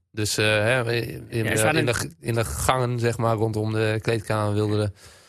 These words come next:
Speaker 1: sommige Rico Verhoevens uit, eh, Friesland, eh,
Speaker 2: <laughs>
Speaker 1: nog even aan de bak. Maar gelukkig hebben we daar, eh,
Speaker 2: Verstandig
Speaker 1: weinig,
Speaker 2: zijn.
Speaker 1: ja, ja, dan moet je toch bij weglopen. Maar dat was, eh, allemaal niet heel fraai. Maar goed, ja.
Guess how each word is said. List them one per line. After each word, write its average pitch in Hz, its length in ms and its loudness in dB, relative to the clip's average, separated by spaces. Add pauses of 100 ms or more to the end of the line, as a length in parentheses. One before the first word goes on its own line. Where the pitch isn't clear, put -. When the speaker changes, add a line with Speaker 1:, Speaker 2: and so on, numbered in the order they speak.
(460)
Speaker 1:
sommige 107 540 0 (180)
Rico 107 260 -2
Verhoevens 107 580 -2
uit, 104 240 0
eh, 110 120 0
Friesland, 101 480 -2
eh, 98 320 0
Speaker 2:
<laughs> - 80 -4
Speaker 1:
nog 104 100 -2
even 104 220 2
aan 101 60 2
de 101 80 2
bak. 104 320 2
Maar 98 260 2
gelukkig 113 320 0
hebben 110 200 2
we 110 60 0
daar, 113 140 2 (180)
eh, 107 80 -2 (340)
Speaker 2:
Verstandig 147 360 2
Speaker 1:
weinig, 139 160 2
Speaker 2:
zijn. 139 160 0
Speaker 1:
ja, 135 300 4
ja, 127 340 4
dan 113 100 2
moet 123 80 2
je 117 60 2
toch 120 140 0
bij 117 120 2
weglopen. 117 520 2
Maar 104 220 2
dat 104 140 -2
was, 117 240 -2
eh, 113 240 0 (140)
allemaal 113 240 0
niet 123 140 -2
heel 120 240 2
fraai. 107 500 -2 (800)
Maar 113 100 0
goed, 98 340 -4
ja. - 60 -20